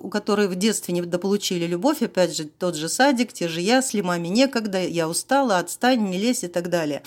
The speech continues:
И вот эта недополученная любовь и забота заставляет и взрослых людей искать, чем же заполнить эту дыру.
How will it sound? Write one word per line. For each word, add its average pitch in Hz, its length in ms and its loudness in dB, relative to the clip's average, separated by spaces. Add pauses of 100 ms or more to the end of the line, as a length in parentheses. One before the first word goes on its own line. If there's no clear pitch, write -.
(160)
И 240 80 4
вот 262 200 6
эта 269 200 4
недополученная 208 760 0
любовь 208 340 -4
и 196 40 -4
забота 196 460 0
заставляет 214 760 2
и 233 100 2
взрослых 208 560 0
людей 214 520 0 (140)
искать, 254 600 4
чем 220 200 0
же 214 120 -2
заполнить 185 500 -6
эту 185 160 -8
дыру. 180 380 -6